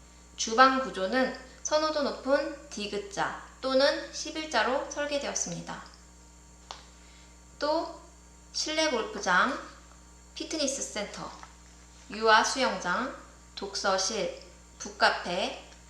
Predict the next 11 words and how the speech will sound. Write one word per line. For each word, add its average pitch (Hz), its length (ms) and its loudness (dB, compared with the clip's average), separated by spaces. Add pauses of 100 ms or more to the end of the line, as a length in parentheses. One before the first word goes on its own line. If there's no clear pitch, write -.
(160)
어린이집, 202 800 0 (320)
학교 330 320 -2
도서관 214 500 0
등의 180 540 -2 (220)
커뮤니티 277 640 -2
시설이 285 380 -2
있습니다. - 460 -8 (3500)
오송역 247 760 4
파라곤 302 460 2
센트럴 285 440 -2
시티 240 420 -4